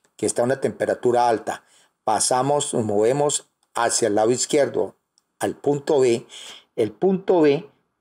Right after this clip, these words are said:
toca justamente la curva de saturación. Y cuando nosotros pasamos del punto B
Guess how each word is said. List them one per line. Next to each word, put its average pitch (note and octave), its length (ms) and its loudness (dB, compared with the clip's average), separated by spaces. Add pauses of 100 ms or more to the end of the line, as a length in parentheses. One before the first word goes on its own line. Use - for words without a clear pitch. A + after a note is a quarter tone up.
(140)
toca G#3 400 0
justamente C#3 840 0
la A2+ 160 0 (100)
curva D3 400 2
de A#2 140 2
saturación. G2+ 800 -2 (1120)
Y E3 220 2
cuando A#2+ 340 0
nosotros D#3+ 400 0
pasamos C3 560 0 (120)
del G#2+ 200 2
punto D3 500 0
B D3 300 2